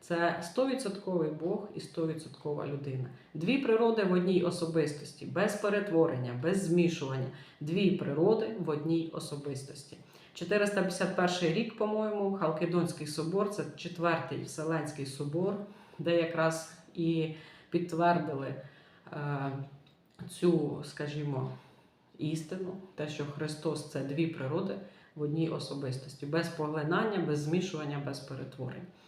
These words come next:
Кому цікаво, будь ласка, в інтернеті детально почитайте.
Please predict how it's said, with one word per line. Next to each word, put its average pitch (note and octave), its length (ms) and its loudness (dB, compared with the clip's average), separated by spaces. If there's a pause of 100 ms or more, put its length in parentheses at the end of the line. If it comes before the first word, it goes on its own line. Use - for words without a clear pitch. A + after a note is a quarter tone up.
(480)
Кому E3 200 2
цікаво, E3 440 0
будь C#3 120 -2
ласка, D#3 280 -2
в C3+ 40 -4
інтернеті C#3 460 -6
детально C3 480 -6
почитайте. - 540 -12